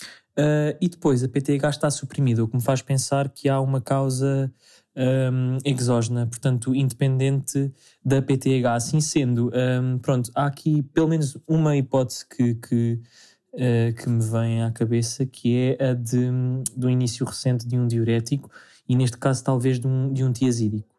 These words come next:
Ah, porquê? Portanto, um diurético tiazídico acaba por, talvez, ah, vir a justificar o resto, as restantes alterações laboratoriais dele, para além da hipercalcemia, ou seja, ah,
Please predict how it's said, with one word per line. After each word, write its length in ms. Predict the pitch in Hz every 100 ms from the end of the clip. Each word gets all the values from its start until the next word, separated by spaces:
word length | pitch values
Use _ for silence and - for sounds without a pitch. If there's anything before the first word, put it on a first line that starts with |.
| _ - - - -
Ah, 460 | 135 135 135 135 135
porquê? 420 | 147 - 135 117
Portanto, 360 | 117 131 120 170
um 340 | 160 156 156
diurético 440 | 147 160 156 156 147
tiazídico 840 | 165 156 160 131 117 120 120 120 135
acaba 380 | 131 143 139
por, 360 | 139 - 151 151 151 -
talvez, 800 | 147 147 135 143 151 160 - - -
ah, 340 | 139 139 139 135
vir 180 | 135 143
a 40 | 139
justificar 640 | 139 - - 139 147 151 160 -
o 140 | 151
resto, 380 | 135 151 - - 143
as 140 | 135
restantes 380 | - 151 143 -
alterações 400 | 147 147 143 147
laboratoriais 760 | 147 147 143 147 151 151 147 - - - _
dele, 300 | 135 143 170
para 220 | 175 170 165
além 260 | 160 165
da 60 | 165
hipercalcemia, 800 | 165 160 147 165 - 147 127 123
ou 60 |
seja, 480 | 113 120 107 107 107 - -
ah, 40 | -